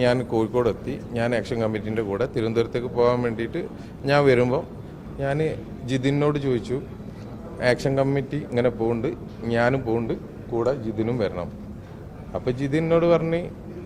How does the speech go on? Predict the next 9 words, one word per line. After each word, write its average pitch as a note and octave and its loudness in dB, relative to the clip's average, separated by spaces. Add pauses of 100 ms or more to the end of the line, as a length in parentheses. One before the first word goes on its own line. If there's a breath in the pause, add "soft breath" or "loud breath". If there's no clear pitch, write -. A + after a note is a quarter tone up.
(140)
"ഇപ്പം A3+ -2 (600)
എന്നെ C#3+ 2 (100)
സംബന്ധിച്ചിടത്തോളം C3+ 0 (560)
മുഖ്യമന്ത്രിനെ B2+ -2
കാണാൻ A#2+ -4 (120)
തിരുവനന്തപുരം A2+ -4
വരെ A#2+ -4 (140)
പോകേണ്ട D3+ 0 (120)
ആവശ്യമില്ല." G2 -4